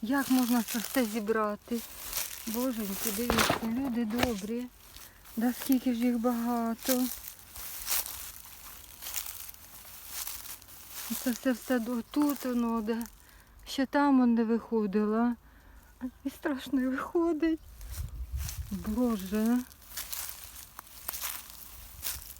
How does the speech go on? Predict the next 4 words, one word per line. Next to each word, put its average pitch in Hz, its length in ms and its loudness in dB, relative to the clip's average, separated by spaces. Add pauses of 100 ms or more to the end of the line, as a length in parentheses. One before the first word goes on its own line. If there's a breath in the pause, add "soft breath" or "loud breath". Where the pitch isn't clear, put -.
(1200)
М. 226 1200 2 (720 loud breath)
Тут 320 260 4
попід 285 420 0
ногами. 262 1000 2